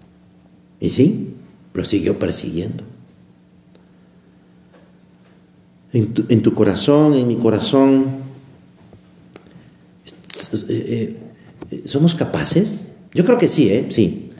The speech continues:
Pero ¿queremos, queremos dejarlo todo por estar con Jesús? Vamos a ver si en el fondo de, de nuestra alma, de nuestro corazón, hay un, hay un rincón en el que no dejamos entrar a Jesús, en que no estamos dispuestos.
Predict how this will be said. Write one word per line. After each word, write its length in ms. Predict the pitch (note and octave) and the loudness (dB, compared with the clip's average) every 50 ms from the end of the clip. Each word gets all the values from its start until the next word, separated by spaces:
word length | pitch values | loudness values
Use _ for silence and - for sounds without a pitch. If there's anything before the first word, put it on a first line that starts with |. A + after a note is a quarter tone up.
| - - - | -20 -10 -2
Pero 500 | - A2+ A2+ A2 G#2 G2+ F#2 - - - - - - - - - _ - - _ | 0 2 4 4 2 2 0 -2 -8 -10 -14 -16 -18 -20 -20 -20 _ -20 -18 _
¿queremos, 680 | - G#2 F#2 B2+ F3+ G#3 G#3+ D#3 G#2 F#2+ - - - - - - - - - | -2 2 4 4 4 4 4 2 0 -2 -4 -8 -12 -16 -18 -20 -20 -20 -6
queremos 340 | - F#2+ A2 C#3+ F3+ F#3+ D3 | -2 2 4 6 6 6 6
dejarlo 420 | C#3 - - B2+ B2+ C3 B2 A2+ A2 | 2 0 0 0 2 4 4 2 4
todo 400 | - G2+ F2 D#2+ G#2 C#3 F3+ - - - - - - - - _ _ _ _ _ _ _ _ _ _ _ _ _ _ - - - - _ - _ _ _ _ - | 2 2 2 2 0 -4 -6 -6 -8 -16 -18 -20 -20 -20 -20 _ _ _ _ _ _ _ _ _ _ _ _ _ _ -20 -20 -20 -20 _ -20 _ _ _ _ -2
por 160 | - F#2+ F#2+ | 2 2 2
estar 320 | F#2+ - - A2 G2+ F2+ | 2 0 0 -2 -2 2
con 160 | G#2+ G#2 F#2+ | 2 2 2
Jesús? 560 | G2 G2 F2 - - F#2 G2+ A#2+ - - - - - - _ _ _ _ _ _ _ _ - _ | 2 -2 -4 -4 -4 -4 -6 -6 -6 -12 -18 -20 -20 -20 _ _ _ _ _ _ _ _ -4 _
Vamos 260 | C#3+ E3+ A3 A3 G#3+ | 6 6 6 6 6
a 60 | G#3+ | 6
ver 220 | D#3+ B2+ B2+ B2+ B2 | 6 6 6 6 4
si 160 | - - B2 | 2 2 2
en 100 | A2 G#2 | 4 4
el 100 | G#2 G2+ | 2 0
fondo 400 | - - F3 G#3 A3 G#3+ G3+ F3 | 0 2 4 4 6 6 6 6
de, 240 | D#3+ D3 C3+ B2+ B2 | 6 4 2 2 0
de 160 | - A#2 A#2 | -2 -2 0
nuestra 420 | A2+ A2+ G#2+ - - A#2 G#2+ G2+ | 0 -2 -2 -4 -6 -4 -2 0
alma, 260 | G2+ G2+ G2+ G2+ G2+ G2 | 0 2 2 2 0 0
de 100 | F#2+ F#2 | 0 -2
nuestro 280 | F#2+ F#2+ - G2 F#2+ | -4 -2 -4 -4 -2
corazón, 260 | - G2+ G2+ G2 G2 - | 0 0 0 0 -2 -2
hay 160 | C3+ B2+ C#3 | 0 4 4
un, 140 | D3+ D3+ D3+ - - - - - | 4 4 4 0 -8 -12 -12 -6
hay 200 | - B2 B2+ D3+ | -4 -2 4 6
un 120 | D#3 D3+ | 6 6
rincón 460 | D3 C3 C#3+ C#3 C3 B2+ C#3+ C#3 D3 D3+ | 6 6 6 4 6 4 4 4 6 6
en 100 | C#3+ C3+ | 6 4
el 140 | A#2+ G#2 | 2 2
que 160 | - A#2 A2+ A2 | 2 4 4 4
no 760 | A2+ A2+ A#2+ A#2+ B2 B2 A#2+ A#2 - - - - - - - - | 6 6 6 6 6 4 4 2 0 -4 -8 -10 -14 -14 -10 -6
dejamos 560 | F2 G2 A2 A2 - B2+ A2+ A#2+ A2+ A2+ - | 0 0 0 2 2 2 2 2 2 2 0
entrar 320 | G#2+ G2+ G#2+ G2 F#2+ F#2 | 0 2 2 0 0 0
a 60 | F2 | -2
Jesús, 340 | E2+ E2+ - - - E2+ E2+ | -4 -6 -8 -8 -8 -2 0
en 100 | G#2 G2+ | 0 0
que 120 | G#2+ A#2 A#2+ | 2 2 2
no 60 | C#3 | 2
estamos 400 | C3+ B2 D#3+ D3 C#3+ C#3 C3 A2 | 2 2 0 2 2 4 4 4
dispuestos. 720 | G#2+ G#2 - - - - E2+ - - - F#2 E2+ - - | 2 0 0 -2 -2 -2 -2 -2 -4 -4 -6 -6 -6 -6